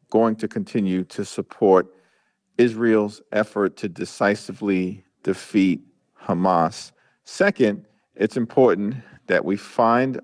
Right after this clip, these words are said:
a way to do everything possible to bring the hostages home safely. Third, I strongly support President Biden's effort to secure humanitarian assistance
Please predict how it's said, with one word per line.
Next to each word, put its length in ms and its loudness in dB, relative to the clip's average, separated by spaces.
a 80 2
way 540 2
to 120 -16
do 160 -6
everything 440 0
possible 680 -4
to 120 -4
bring 260 2
the 100 0
hostages 960 -4
home 400 -2
safely. 640 -2
Third, 680 -2
I 80 -2
strongly 480 0
support 600 -2
President 480 0
Biden's 500 2
effort 460 -2
to 100 -20
secure 640 2
humanitarian 1120 -2
assistance 840 -6